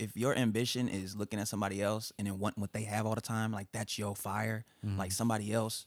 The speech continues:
Speaker 1: is what inspi-, and, you know, I'm not saying, like, somebody else is what inspires you, but, like, you looking at something somebody else has and you want that, you like that, you have that coveting mentality,
Speaker 2: Mm-hmm.
Speaker 1: that don't go far. You never succeed because you're never gonna be satisfied with what you got.
Speaker 2: Mm-hmm.
Speaker 1: Every, every time you level up,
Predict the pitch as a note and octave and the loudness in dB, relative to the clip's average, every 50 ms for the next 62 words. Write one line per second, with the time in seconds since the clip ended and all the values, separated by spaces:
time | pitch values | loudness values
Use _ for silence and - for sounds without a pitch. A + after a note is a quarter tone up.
0 | _ - G#2 G2 G2+ A2 - - - G#2 - - - A2+ - B2+ D3 D#3 - D3+ | _ -8 -6 -4 -2 -4 -4 -2 -4 -4 -2 -2 0 0 2 2 2 2 4 4
1 | D3+ C#3 D3 D#3 - D#3 D3+ C#3+ - - C3 A#2+ A2 G#2 - - A#2 A2+ G#2+ G#2 | 6 6 6 6 4 4 2 2 2 2 2 2 2 2 2 2 4 4 4 2
2 | - - G2+ G#2+ G#2 - G2+ - - G#2 G#2 G#2 G2+ G2 G#2 G2+ F#2 G#2 - G2+ | 2 0 0 0 0 0 0 0 2 2 2 2 2 0 0 0 2 2 0 0
3 | G2+ - B2+ B2+ A#2+ B2+ - B2+ A2+ G#2 - - A2 G#2+ G#2+ G#2 - G#2+ G#2+ G2+ | 0 0 0 2 2 2 2 0 0 0 0 -2 -2 -2 -2 -2 -2 0 0 0
4 | G2+ G#2 G2+ - G#2+ G2+ G2 G2+ G2+ G2+ G#2 G2 G#2+ A2 - - E2 A2+ A2+ A2 | 0 -2 -2 -2 -2 -2 -2 -2 0 0 0 2 2 0 0 0 0 2 2 0
5 | G2+ - - - - A2 A#2 A2+ G#2+ F2 - - - B2+ A#2+ A#2 A2 A2 G#2+ G#2+ | 0 -2 -4 -4 -2 0 0 0 0 -2 -2 0 2 2 4 4 4 4 6 6
6 | A2 G#2+ - - - A2+ A#2 B2 B2+ C3 C3+ C3 - _ - - G#2 G2+ G2 F#2+ | 6 4 2 0 0 0 2 2 0 0 -2 -2 -6 _ -6 -2 -2 0 0 -2
7 | F#2+ - - - C#3 E3 F3 C#3 G#2 G#2+ B2 D3 C#3 - - A#2 G#2+ A2+ C3+ B2+ | -4 -6 -10 -4 -2 0 0 0 0 -2 -2 -2 -2 -2 -4 -4 -2 -2 -2 0
8 | B2 C3+ C#3 B2 A2+ - - G#2+ - - C3 C#3+ C#3+ B2 A2 G2 G2+ G#2 - A2 | 0 0 0 0 -2 -4 -4 -6 -6 -4 -2 -2 -2 -2 -2 -2 -4 -4 -4 -4
9 | G#2+ G2+ A#2 C3 A#2 A2+ C3+ D3 C3 C#3 B2+ C3 C3 C#3+ B2+ B2+ A#2 - D3+ E3 | -2 0 0 2 4 4 4 2 2 0 0 -2 -2 -2 -2 -2 -2 -2 -2 -2
10 | D#3 - - D3 C#3 C#3+ C#3 C#3+ - - - D#3 - G#3 G3+ A#2 - - _ _ | -2 -2 -4 -4 -4 -4 -4 -6 -6 -6 -6 -4 0 0 0 0 -2 -4 _ _
11 | _ - A#2 G#2 G2 G2 F#2 F#2+ - _ - - - E3 F3+ E3 F3 F3 E3 - | _ -4 -4 -2 -2 -4 -6 -8 -12 _ -10 -6 -4 -4 -2 -2 -2 -2 -2 -2
12 | - E3 F3+ F3 F#3+ E3+ - - E3 E3 D#3+ D#3 C#3+ B2 C#3+ D#3 C3+ C#3+ C3+ C#3 | -2 -2 0 0 -2 -2 -2 0 0 2 2 2 2 2 2 2 2 2 2 2
13 | D#3 E3 - - | 2 2 0 -2